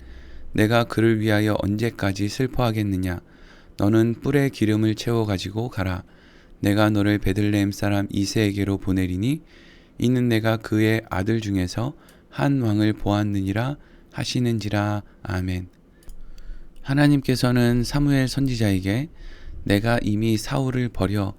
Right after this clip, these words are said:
이스라엘 왕이 되지 못하게 하였다"라고 말씀하셨습니다. 이 말은 히브리어 원문의 뜻을 직역하면 왕이 되지 못하게 하였다라는 것보다는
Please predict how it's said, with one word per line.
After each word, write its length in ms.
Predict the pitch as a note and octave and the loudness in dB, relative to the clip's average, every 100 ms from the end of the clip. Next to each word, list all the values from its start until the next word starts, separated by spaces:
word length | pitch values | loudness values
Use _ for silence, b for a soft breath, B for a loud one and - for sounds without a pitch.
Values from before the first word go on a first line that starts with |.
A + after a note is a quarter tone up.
| B B B | B B B
이스라엘 500 | - G2 A2 A2 G#2+ | -4 -2 0 2 4
왕이 340 | G#2 F#2 G2+ G2+ | 2 2 0 0
되지 400 | G2+ G#2 C3 D#3+ B - | -2 0 -2 -4 B -10
못하게 460 | G2 - A2 G#2 G#2+ | -8 -4 -2 -2 -2
하였다"라고 880 | G#2 G2+ - - G2+ G2+ G2 G2+ | -2 -2 -2 -2 0 0 -2 -2
말씀하셨습니다. 1080 | G2 F2+ - F#2+ G2 A#2 A2 - F#2 F2+ F#2 - - - B B B B B - | -2 -2 -2 -4 -2 -6 -6 -4 -4 -6 -8 -12 -20 -20 B B B B B 0
이 120 | C3 | 2
말은 460 | A#2 F#2 A#2 G2 F2 B B B | 2 2 2 0 -2 B B B
히브리어 440 | - D3 D3 C#3 C3+ | -2 2 4 4 4
원문의 500 | G#2 G#2 G#2+ A2 G#2+ | 4 4 4 2 2
뜻을 320 | B2+ - B2 | -2 -2 -2
직역하면 800 | - G#2 G#2+ - G2 F#2+ A2+ F3 B B B B | -2 0 0 0 0 0 -2 -6 B B B B
왕이 380 | - F2+ G2+ C#3 | -2 0 2 2
되지 280 | C#3 B2+ B2 | 2 2 2
못하게 440 | A2 - A2+ G#2+ | 0 2 0 2
하였다라는 920 | A2 B2 C3+ - - A2+ G#2 G2 G2 G#2 | 0 0 -2 0 2 2 2 0 0 -2
것보다는 680 | G2+ - G2 F#2+ A2 A#2+ | -4 -4 -2 0 0 -2